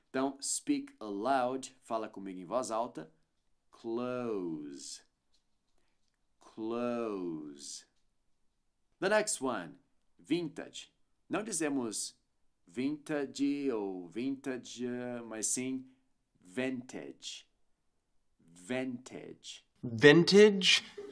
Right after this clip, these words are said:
Speaker 1: Ponto de acesso, olha só, esse I aqui vai com som de E. E aqui no final nós temos esse tage no final. E esse A G E, muito comumente, é pronunciado como edge.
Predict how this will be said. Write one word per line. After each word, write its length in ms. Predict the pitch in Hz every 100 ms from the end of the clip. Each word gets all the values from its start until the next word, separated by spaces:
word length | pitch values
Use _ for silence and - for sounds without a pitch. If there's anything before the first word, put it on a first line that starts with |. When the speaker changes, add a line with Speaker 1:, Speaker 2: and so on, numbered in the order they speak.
| - - -
Speaker 1:
Ponto 280 | 147 143
de 60 | 131
acesso, 520 | 110 - 131 143 -
olha 160 | 104 101
só, 300 | - 123 -
esse 400 | 110 - 110 - -
I 240 | 131 135
aqui 360 | 101 - - 120
vai 260 | 110 104 101
com 200 | 104 92
som 260 | - 98
de 200 | 98 95 - -
E. 800 | 113 117 117 117 120 127 151 170 - _ - _
E 80 | 165
aqui 220 | 165 165
no 100 | 156
final 360 | - 143 123 123
nós 220 | 123 117
temos 360 | - 107 107 104
esse 400 | 101 - 101 - _ -
tage 520 | 120 123 104 82 87
no 160 | 85 82
final. 420 | - 87 78 - - - _
E 280 | 107 110 -
esse 480 | 120 127 - 127 - -
A 220 | 143 165
G 200 | 151 117
E, 440 | 95 120 98 - _ _ _ -
muito 340 | 127 175 160
comumente, 560 | - 143 123 117 127 135
é 60 |
pronunciado 640 | 127 127 127 120 120 110 117
como 320 | 117 120 120 -
edge. 680 | 123 120 - - - -